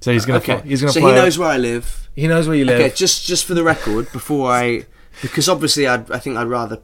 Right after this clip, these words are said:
Speaker 1: Rest your
Speaker 2: is it
Speaker 1: penis on your mother's face.
Speaker 2: Face or head?
Speaker 1: Face.
Speaker 2: What, what's the, because what, I mean,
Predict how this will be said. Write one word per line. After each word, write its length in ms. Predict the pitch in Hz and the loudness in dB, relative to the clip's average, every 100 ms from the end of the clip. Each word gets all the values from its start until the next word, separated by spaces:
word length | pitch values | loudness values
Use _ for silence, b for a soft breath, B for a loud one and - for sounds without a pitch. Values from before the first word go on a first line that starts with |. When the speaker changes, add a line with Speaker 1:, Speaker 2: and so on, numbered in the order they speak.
| - - - b b | -16 -20 -20 b b
Speaker 1:
Rest 220 | 117 117 | -4 -2
your 80 | - | -2
Speaker 2:
is 80 | 120 | -2
it 40 | |
Speaker 1:
penis 240 | 131 127 131 | 0 0 0
on 80 | 123 | 0
your 80 | |
mother's 220 | 117 117 - | 2 0 0
face. 380 | 107 90 - - _ - | -2 -2 -10 -20 _ -20
Speaker 2:
Face 420 | - 165 214 208 | -4 0 0 0
or 140 | 143 120 | -4 -6
head? 340 | 139 107 95 - _ _ | -6 -6 -10 -20 _ _
Speaker 1:
Face. 420 | - 104 98 - - | -6 -4 -6 -12 -16
Speaker 2:
What, 460 | - 127 143 139 - | -12 -8 -6 -6 -8
what's 420 | 139 147 170 - | -4 -2 -2 -4
the, 360 | 160 147 139 139 b b | -2 0 -2 -6 b b
because 360 | 160 175 147 - | -6 -2 -2 -4
what, 260 | 156 - 87 - | -8 -8 -10 -8
I 80 | 139 | -2
mean, 220 | 147 | -2